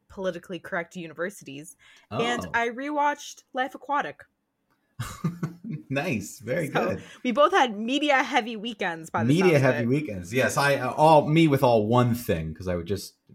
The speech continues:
Speaker 2: got obsessed with all these scientific things on this
Speaker 1: You
Speaker 2: channel.
Speaker 1: went
Speaker 2: But
Speaker 1: into
Speaker 2: yeah.
Speaker 1: a black hole.
Speaker 2: As can happen on YouTube.
Speaker 1: For sure.
Speaker 2: Uh, but again, yes, it has nothing to do with Promising Young Woman, which
Speaker 1: Okay.
Speaker 2: is the movie we're reviewing today.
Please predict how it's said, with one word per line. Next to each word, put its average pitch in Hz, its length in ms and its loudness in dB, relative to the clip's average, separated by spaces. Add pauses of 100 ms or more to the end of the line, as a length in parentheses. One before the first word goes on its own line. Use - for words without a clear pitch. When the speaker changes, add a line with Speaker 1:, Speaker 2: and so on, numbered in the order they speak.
(200)
Speaker 2:
got 92 180 -6
obsessed 90 500 -6
with 82 140 -10
all 85 160 -4
these 80 400 -12
scientific 85 600 -8
things 90 220 -14
on 85 120 -18
this 87 160 -20
Speaker 1:
You 185 80 -10
Speaker 2:
channel. 180 160 -6
Speaker 1:
went 180 100 -14
Speaker 2:
But 92 100 -10
Speaker 1:
into - 100 -4
Speaker 2:
yeah. 175 160 0
Speaker 1:
a 170 40 -8
black 160 340 -6
hole. 180 380 -10 (340)
Speaker 2:
As 131 480 -4
can 117 120 -4
happen 113 380 0
on 82 120 -4
YouTube. 82 380 -10 (380)
Speaker 1:
For 190 120 -18
sure. 175 340 -10
Speaker 2:
Uh, 135 100 2
but 147 160 0
again, 143 200 2
yes, 123 220 0
it 151 120 4
has 160 220 6
nothing 165 300 4
to 127 100 2
do 120 100 2
with 101 160 0
Promising 98 420 2
Young 87 220 -4
Woman, 92 260 2
which 90 180 -4
Speaker 1:
Okay. - 80 -6
Speaker 2:
is 85 80 -10
the 87 80 -6
movie 90 340 -4
we're 82 180 -6
reviewing 85 340 -6
today. 82 320 -8